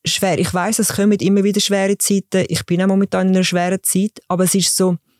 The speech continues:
hey, es geht wieder vorbei. Es ist jetzt einfach eine Situation, wo sie ist.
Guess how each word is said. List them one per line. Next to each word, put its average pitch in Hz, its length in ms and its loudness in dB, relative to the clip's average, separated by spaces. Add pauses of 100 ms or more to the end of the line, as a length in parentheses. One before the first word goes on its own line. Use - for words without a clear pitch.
(280)
hey, 214 260 0
es 180 160 -2
geht 170 320 -4
wieder 160 200 0
vorbei. 147 560 2 (600)
Es 165 140 2
ist 185 80 2
jetzt 196 180 0
einfach 156 220 -2
eine 160 100 2
Situation, 156 840 0
wo 151 120 2
sie 135 320 -2
ist. - 340 -4